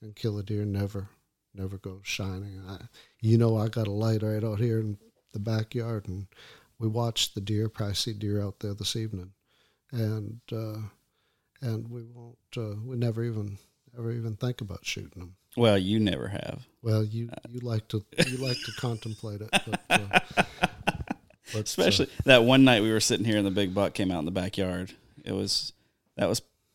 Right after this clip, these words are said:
Speaker 2: that was painful.
Speaker 1: I think your wife gave you good
Speaker 2: Okay.
Speaker 1: counsel that night.
Speaker 2: Yeah, he, that was very, very painful.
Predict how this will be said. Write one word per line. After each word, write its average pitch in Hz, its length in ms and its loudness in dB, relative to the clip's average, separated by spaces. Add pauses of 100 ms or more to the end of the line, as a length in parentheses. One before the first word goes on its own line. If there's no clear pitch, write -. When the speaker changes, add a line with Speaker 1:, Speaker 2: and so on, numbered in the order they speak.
(420)
Speaker 2:
that 120 140 4
was 113 140 2
painful. - 720 -4 (680)
Speaker 1:
I 113 100 0
think 127 280 0
your 107 100 0
wife 110 340 0
gave 110 220 -4
you 113 80 -10
good 113 240 -4
Speaker 2:
Okay. - 140 -14
Speaker 1:
counsel 120 320 -10
that 110 240 -14
night. 110 260 -6
Speaker 2:
Yeah, 98 200 -2
he, 110 160 4
that 104 180 6
was - 140 0
very, 104 240 0
very 98 240 -2
painful. 107 580 -4